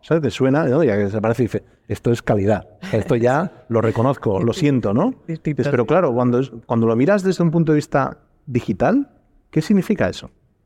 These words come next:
Speaker 1: ¿Es el equipo de sonido? ¿Es tener más pantallas? ¿Es la usabilidad que sea más táctil, que sea por la voz? O sea, ¿cuál es esa experiencia digital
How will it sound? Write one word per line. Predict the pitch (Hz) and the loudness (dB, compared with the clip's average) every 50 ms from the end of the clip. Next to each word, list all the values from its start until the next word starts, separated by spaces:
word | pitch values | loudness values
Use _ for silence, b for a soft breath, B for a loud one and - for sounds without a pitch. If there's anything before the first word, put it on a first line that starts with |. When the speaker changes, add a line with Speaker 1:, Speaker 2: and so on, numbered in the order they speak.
| _ _ _ _ _ _ _ _ _ _ | _ _ _ _ _ _ _ _ _ _
Speaker 1:
¿Es | _ - 120 120 - | _ -6 -6 -2 0
el | 147 143 135 123 | 2 2 4 2
equipo | 113 104 113 110 117 | 2 0 0 2 2
de | 107 | 0
sonido? | 95 - 98 95 123 170 214 240 233 | 0 0 0 0 2 2 2 2 0
¿Es | 117 - - | -2 -2 -2
tener | - 127 120 117 110 | -2 0 0 2 2
más | 117 113 - | 0 0 0
pantallas? | - - 107 95 85 80 117 139 165 196 226 262 240 - - - _ _ _ _ _ _ _ _ | -2 -2 -2 0 0 2 2 2 2 2 2 0 -2 -4 -10 -20 _ _ _ _ _ _ _ _
¿Es | - 127 123 131 139 135 - - | -4 0 0 0 0 0 -2 0
la | 139 120 117 113 113 | 0 2 2 2 0
usabilidad | 113 110 - - 107 107 104 107 107 131 165 170 | 0 0 0 0 0 0 2 2 2 2 2 0
que | 170 | -2
sea | - - 123 | -4 -2 -2
más | 113 110 101 - - | 0 0 -2 -4 -4
táctil, | - 135 139 - 214 208 | -4 -4 -2 -2 -4 -2
que | - 127 | -2 -4
sea | - - 117 | -2 -2 -2
por | 101 113 104 | -2 -2 -2
la | 101 92 | -2 0
voz? | 101 143 202 b b b b b | 0 -2 -2 b b b b b
O | |
sea, | - 131 110 | -4 -4 -2
¿cuál | - 135 151 180 | 0 0 2 2
es | 196 180 | 2 0
esa | 185 180 170 180 | 0 0 0 -2
experiencia | 160 - - 131 135 147 147 - - 147 | -2 -2 0 2 2 2 0 0 0 2
digital | 139 131 127 - 123 117 131 127 151 185 214 | 2 2 0 -2 -2 0 0 0 0 0 -4